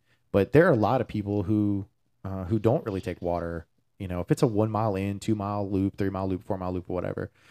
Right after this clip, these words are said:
there's a lot of people who just don't even have water on them. We'll pass a ton of people that will just have, like, their clothes that they're wearing. They won't have, like, anything with them. And I've talked to a few people and,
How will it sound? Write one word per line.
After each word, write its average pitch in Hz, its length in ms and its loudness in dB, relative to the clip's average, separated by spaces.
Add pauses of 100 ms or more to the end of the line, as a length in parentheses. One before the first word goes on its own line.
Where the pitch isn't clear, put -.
(140)
there's 135 120 2
a - 20 4
lot 117 120 6
of 180 60 2
people 127 120 6
who 107 40 6
just 95 100 -4
don't 107 120 4
even 92 100 0
have 92 120 -2
water 87 260 -2
on 117 200 2
them. 87 280 -4 (100)
We'll 110 140 4
pass 117 260 -2
a 92 40 -8
ton 123 200 -2
of 110 60 -2
people 92 400 -2 (440)
that 101 120 4
will 95 80 2
just 98 180 -2
have, 90 400 -2 (500)
like, 104 160 4
their 92 80 0
clothes 107 380 2
that 98 80 -10
they're 90 120 -2
wearing. 82 460 -6
They 90 100 -4
won't 92 180 -4
have, 90 240 -4
like, 87 160 -4
anything 95 360 -4
with 87 140 -2
them. 85 260 -8 (600)
And 123 100 6
I've 156 120 4
talked 160 220 0
to 110 160 2
a 101 60 0
few 135 180 -2
people 107 460 -4
and, 90 200 -8